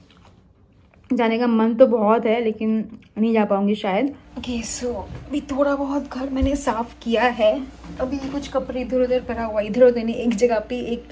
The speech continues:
जगह पे, मेरा यहाँ पे एक bed के corner पे एक जगह है, उस जगह पे पड़ा हुआ है। आ, वो मुझे फोल्ड अभी नहीं करना, because सच में मन नहीं कर रहा। So अभी थोड़ा सा मैं stream कर रही हूँ मेरे gaming channel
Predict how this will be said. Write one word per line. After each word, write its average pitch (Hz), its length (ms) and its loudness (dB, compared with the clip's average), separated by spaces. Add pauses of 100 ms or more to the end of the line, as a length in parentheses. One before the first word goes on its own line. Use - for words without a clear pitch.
(180)
जगह 226 260 0
पे, 220 140 -4
मेरा 202 180 -6
यहाँ 208 260 -6
पे 220 60 -2
एक 220 80 -2
bed 208 240 -8
के 214 140 -10
corner 196 320 -6
पे 214 120 -6
एक 214 60 -4
जगह 196 160 -6
है, - 120 -8 (440)
उस 240 100 0
जगह 240 180 4
पे 247 80 0
पड़ा 214 240 0
हुआ 214 240 2
है। 247 200 0 (460)
आ, 196 240 2
वो 214 200 0
मुझे 240 300 0
फोल्ड 233 340 -4
अभी 220 180 0
नहीं 214 180 0
करना, 214 180 -6
because 208 280 -4
सच 208 420 -6
में 247 120 -4
मन 220 140 -2
नहीं 196 120 0
कर 196 160 0
रहा। 202 200 -2 (420)
So - 60 -2
अभी 254 120 6
थोड़ा 269 180 6
सा 277 80 2
मैं 285 100 6
stream 247 420 -2
कर 247 100 4
रही 214 180 4
हूँ 214 40 2
मेरे 208 160 0
gaming 214 360 0
channel 202 380 -6